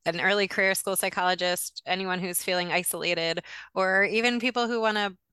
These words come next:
brush up on new things and, and network a little bit. That's a great piece of advice. Um, so, uh, shifting gears a little bit, I'm curious, what is your next big project? You have so many <laughs> exciting things going on. What, what are you thinking next?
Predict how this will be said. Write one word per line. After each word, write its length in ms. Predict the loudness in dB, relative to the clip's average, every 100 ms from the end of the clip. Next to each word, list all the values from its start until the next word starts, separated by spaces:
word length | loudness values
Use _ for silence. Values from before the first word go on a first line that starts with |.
| 0
brush 280 | 0 2 0
up 180 | 0
on 360 | 0 2 0 -2
new 280 | -2 -2 -2
things 580 | 0 2 2 -2 -2 -2
and, 380 | -4 -6 -8 -6 -4
and 300 | -4 -4 -4
network 440 | -2 -2 -2 -4 -4
a 60 | -6
little 180 | -6
bit. 300 | -4 -4 -4 -6
That's 220 | -10 -8
a 80 | -12
great 420 | -8 -6 -6 -10 _
piece 240 | -16 -8 -8
of 80 | -6
advice. 480 | -4 -4 -2 -2 -4 _
Um, 320 | 0 2 0 -6 2
so, 320 | 4 6 4
uh, 240 | 2 0
shifting 380 | 2 2 2 4
gears 180 | 4 2
a 80 | 2
little 160 | 2
bit, 160 | 2 0
I'm 160 | 0 -4
curious, 480 | 0 2 2 0 -6
what 300 | -8 -2 -2 0
is 280 | -4 -4
your 160 | -2 -2
next 340 | -2 -6 -8
big 220 | -8 -8 -2
project? 500 | -2 0 -4 -4 -4
You 40 |
have 80 | -2
so 140 | 2
many 200 | 4 4
<laughs> 20 |
exciting 480 | 4 2 4 4 2
things 360 | 2 2 2 2
going 340 | 2 2 2
on. 220 | 0 -2
What, 240 | -2 -2 -4 _ _
what 140 | -8
are 60 | -6
you 120 | -4
thinking 380 | -2 0 0 0
next? 400 | -4 -6 -12